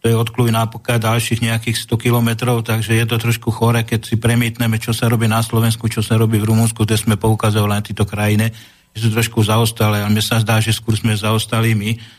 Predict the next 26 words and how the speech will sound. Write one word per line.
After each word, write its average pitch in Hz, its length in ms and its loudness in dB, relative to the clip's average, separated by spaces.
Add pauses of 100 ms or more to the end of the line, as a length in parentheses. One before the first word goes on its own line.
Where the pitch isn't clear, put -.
(200)
pretože 107 320 0
nevieme 117 480 2
to 113 160 -2 (240)
nejakým 113 400 0
spôsobom 110 800 0 (280)
a - 120 -10
nedokážeme 117 800 0
to, 110 320 0 (440)
skrátka, 107 880 0 (1300)
vypracovať 120 800 0 (400)
s - 80 -20
tým, 123 240 2
aby 113 240 -2
sme 113 260 0 (800)
z 101 240 -10
tej 139 160 2
dálnici 120 560 -2
si 113 320 0
pre 117 160 -2
tie 113 160 -2
súkromné 113 560 0
firmy 117 440 0 (360)
neulievali 104 720 0
tie - 120 -18
peniaze 101 440 -2
naviac. 95 480 -8